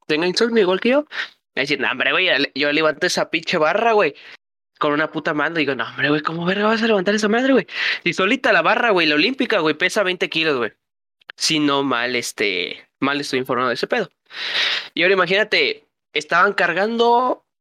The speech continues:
ciento veintitrés, ciento veinticinco, ciento treinta kilos, güey. Y lo tienes que hacer de una sentada, y, o sea,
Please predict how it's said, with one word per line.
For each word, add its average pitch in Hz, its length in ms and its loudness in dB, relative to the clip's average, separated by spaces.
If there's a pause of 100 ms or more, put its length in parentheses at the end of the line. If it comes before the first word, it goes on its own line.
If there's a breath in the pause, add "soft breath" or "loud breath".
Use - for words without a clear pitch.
(420)
ciento 190 760 2
veintitrés, 147 880 0
ciento 208 320 2
veinticinco, 190 440 0
ciento 196 220 2
treinta 190 340 0
kilos, 160 420 0
güey. 101 140 -2 (640)
Y 156 100 0
lo 165 100 2
tienes 180 200 0
que 208 80 0
hacer 190 140 0
de 196 80 4
una 214 140 2
sentada, 196 480 2
y, 202 60 4
o 160 40 0
sea, 151 220 0